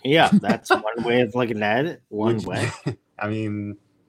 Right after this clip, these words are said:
Speaker 2: are you saying you would shell out more than fifty dollars to pitch?
Speaker 1: I would.
Speaker 2: That's all right. You know what? We're not,
Speaker 1: I mean,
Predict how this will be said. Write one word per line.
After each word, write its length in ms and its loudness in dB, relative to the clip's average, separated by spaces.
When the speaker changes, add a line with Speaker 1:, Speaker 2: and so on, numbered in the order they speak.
Speaker 2:
are 100 0
you 140 4
saying 380 2
you 200 -2
would 140 -2
shell 200 -2
out 200 2
more 200 -8
than 180 -10
fifty 260 -14
dollars 580 -6
to 80 -20
pitch? 360 -16
Speaker 1:
I 140 -2
would. 300 -6
Speaker 2:
That's 260 0
all 80 -8
right. 200 -8
You 100 -12
know 100 -10
what? 100 -14
We're 180 -6
not, 140 -4
Speaker 1:
I 60 4
mean, 220 0